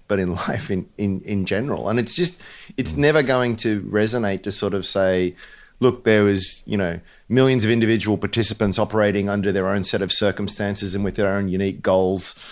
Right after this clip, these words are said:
Speaker 1: And it just so happened that buyers were more aggressive than sellers on a given day." I mean, that's, that's just a very unsatisfying answer. It's the true one, and whatever the nuance is behind all of that, we can sort of guess to, and that's, that's what sort of happens. But we're storytelling creatures. We wanna,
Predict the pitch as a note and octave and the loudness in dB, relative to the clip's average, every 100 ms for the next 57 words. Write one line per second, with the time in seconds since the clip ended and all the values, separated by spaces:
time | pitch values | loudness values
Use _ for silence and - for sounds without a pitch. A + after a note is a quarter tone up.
0 | - - - G2+ F#2+ F#2+ F#2 F#2 - G2 | -20 -8 0 4 4 2 0 -4 -4 -4
1 | F2+ A2+ - G#2 F#2+ G2 G2 F#2+ - F#2+ | 0 0 2 2 2 0 0 -2 0 2
2 | F#2+ F2 F#2+ F#2+ F#2 F#2+ F#2+ F#2 F2+ F2 | 2 2 2 2 2 2 0 -2 -2 -4
3 | - G2 F2 E2+ F2 F2 F#2 F2 E2 G2+ | -2 0 0 -2 -4 -4 -6 -4 0 2
4 | F2 A2+ A#2 A#2 - - - - C3 A2 | 2 2 2 0 -10 -18 -20 -2 0 2
5 | C#3 A#2 A2+ G#2+ A#2+ B2 A#2+ A2+ A2 G2+ | 4 4 2 4 6 6 6 4 0 -2
6 | G2+ G2+ G2+ F#2+ - F#2+ F2 F2+ A2+ - | -2 0 0 0 0 0 0 -2 -2 -4
7 | - - - A#3+ A#2+ E2+ E3 B3 - G#2+ | -6 -2 2 4 4 2 -2 -6 -2 0
8 | G2+ G2 A#2 A#2 G#2+ G#2 A2+ A2 G#2 A2 | 0 0 2 2 4 2 2 2 0 0
9 | G#2 - F2 G#2+ A#2+ G#2 G2+ G#2 G2 G2+ | -2 -2 -2 0 2 2 2 2 2 0
10 | G2 F#2+ G2+ F2 D2+ G#2 - - G2 A2 | -4 -4 -4 -4 0 0 0 0 2 2
11 | - - A#2+ - G#2 - A2+ F2 D#2+ A2 | 0 0 0 0 -2 -2 -2 -4 -2 -2
12 | - F2 D#2+ - G#2 B2 A#2 G3+ D#3+ - | -2 -6 -6 -4 0 2 2 4 4 4
13 | A2 F2+ E2+ G2+ G#2 - D#2 G2 A2+ G#2+ | 2 2 0 -2 -2 -6 -4 2 4 2